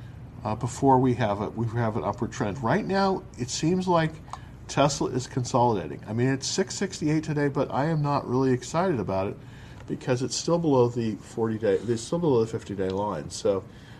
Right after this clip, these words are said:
um, but we do have, you know, we do have the relative strength moving up. The volume's a little bit light. So here's the thing. I'm gonna take a wait see attitude. Right now, it's a good time to watch list.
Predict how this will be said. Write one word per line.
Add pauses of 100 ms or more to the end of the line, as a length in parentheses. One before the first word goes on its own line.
(200)
um,
but
we
do
have,
you
know,
we
do
have
the
relative
strength
moving
up. (460)
The
volume's
a
little
bit
light.
So
here's
the
thing.
I'm
gonna
take
a
wait
see
attitude. (480)
Right
now,
it's
a
good
time
to
watch
list.